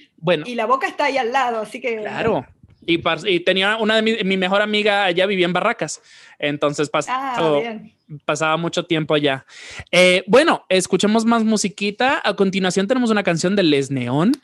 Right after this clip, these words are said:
Speaker 1: am, y
Speaker 2: Ujú.
Speaker 1: se llama Yo No Sé. Ah, ¿qué nos puedes contar? Me, me habías dicho como electropop, synth pop,
Speaker 2: Ujú.
Speaker 1: eh, que tal vez un poco de la escuela de, de,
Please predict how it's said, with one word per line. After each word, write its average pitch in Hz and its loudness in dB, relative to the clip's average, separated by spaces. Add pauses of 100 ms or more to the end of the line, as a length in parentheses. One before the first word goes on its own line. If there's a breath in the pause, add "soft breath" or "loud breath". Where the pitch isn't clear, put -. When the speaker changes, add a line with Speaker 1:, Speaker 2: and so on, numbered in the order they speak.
(380 loud breath)
Speaker 1:
am, 143 -2
y 165 -8
Speaker 2:
Ujú. 135 -4
Speaker 1:
se 143 -6
llama 147 -2 (240)
Yo 156 0
No 208 2
Sé. 170 -2 (400 loud breath)
Ah, 135 -2 (260)
¿qué - 0
nos 196 2
puedes 233 0
contar? 185 0
Me, 190 2
me 190 0
habías 196 2
dicho 233 0 (240)
como 175 0 (120)
electropop, 208 2 (100)
synth 170 -4
pop, 175 2
Speaker 2:
Ujú. 226 -10 (160)
Speaker 1:
eh, 131 0 (640)
que 156 0 (120)
tal 165 -2
vez 156 2
un 170 2
poco 175 0
de 165 4
la 156 2
escuela 156 0
de, 139 0
de, 123 -6